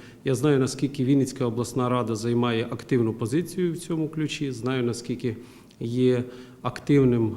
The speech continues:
голова обласної ради Татусяк Сергій Пилипович. Він людина надзвичайно досвідчена, людина, яка була народним депутатом України, яка пройшла великий життєвий шлях і мудрості, і знань. І тому я думаю, що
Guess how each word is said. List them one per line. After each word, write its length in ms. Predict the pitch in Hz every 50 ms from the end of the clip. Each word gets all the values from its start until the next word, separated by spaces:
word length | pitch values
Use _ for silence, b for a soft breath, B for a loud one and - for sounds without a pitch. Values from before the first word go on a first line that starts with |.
| -
голова 400 | 120 110 117 127 120 120 120 117
обласної 500 | 113 110 117 113 113 - - 117 113 110
ради 240 | 110 113 110 101 101
Татусяк 520 | - - - - - - - 170 175 175
Сергій 300 | 175 - 175 147 147 156
Пилипович. 720 | 147 151 143 135 143 135 131 - 131 123 120 107 - - -
Він 400 | 120 123 120 117 110 107 - - 113
людина 320 | 123 120 143 156 156 139
надзвичайно 680 | 120 117 113 101 110 110 107 - - 120 110 107 107 104
досвідчена, 640 | 107 107 107 - 170 180 170 - - 151 147 135
людина, 400 | 113 107 110 110 135 131 127 117
яка 340 | 113 113 110 - 127 113 110 110 B B B B B B
була 460 | - 123 123 120 123 120 117 110 107 - - -
народним 420 | 120 120 120 123 107 110 110 107
депутатом 680 | 101 110 104 - 107 - 120 110 104 - - 101 101 - - - - -
України, 680 | 123 - - - 120 123 156 175 180 175 175 160 151 151 B B B B B B B B - _ _
яка 220 | - - - 139 131
пройшла 400 | - 127 120 - - 131 127 117
великий 420 | 113 127 139 143 135 139 120 110
життєвий 480 | 110 110 113 110 - 127 117 107 107 104
шлях 420 | - - - - 127 143 156 160 - - -
і 100 | - 113
мудрості, 680 | 110 123 160 180 165 170 165 151 - - - - 120 110
і 60 | 107
знань. 400 | 104 107 107 120 143 160 175 175
І 60 | 147 113
тому 280 | - - 127 127 131
я 80 | 131 123
думаю, 380 | 123 131 139 143 139 135 131
що 240 | 123 - - 127 117